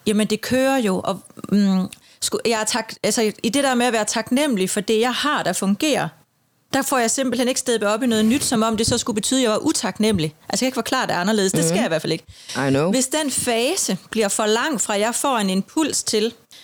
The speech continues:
Speaker 1: hvad mit næste produkt er, eller ydelse, eller emne, eller et eller andet, som vil bringe mig til next level, og jeg ikke følger det, så sender,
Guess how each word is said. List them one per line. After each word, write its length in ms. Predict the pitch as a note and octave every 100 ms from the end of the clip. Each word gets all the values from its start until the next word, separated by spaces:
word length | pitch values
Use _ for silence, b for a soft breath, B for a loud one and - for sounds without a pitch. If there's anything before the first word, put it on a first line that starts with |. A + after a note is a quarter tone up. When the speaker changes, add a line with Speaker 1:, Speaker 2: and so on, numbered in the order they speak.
| B
Speaker 1:
hvad 160 | G#3 A3
mit 220 | A3+ A3+
næste 500 | A3+ C4 C4 E3 D#3 - -
produkt 500 | G#3 - B3 C4+ -
er, 240 | F#3+ G#3 -
eller 200 | F#3+ F3+ -
ydelse, 400 | A3+ A#3+ C#4+ - -
eller 180 | E3 D3+ -
emne, 380 | G#3 A3+ C#4 -
eller 160 | F3+ -
et 120 | G#3
eller 120 | A3+ G3
andet, 200 | A3 -
som 200 | F#3+ F3+
vil 100 | F3+ - - _
bringe 280 | G3+ G3 D4
mig 180 | E4 C4
til 140 | C#4
next 280 | B3+ C4 -
level, 340 | B3 B3 C#4 - _ _
og 100 | -
jeg 80 | F3
ikke 140 | F#3
følger 340 | - B3+ D4 C#4+
det, 140 | F#3+ - _ _ _ - - - _ B B B B
så 200 | - C#4+
sender, 540 | C4+ D4+ C4+ B3 A#3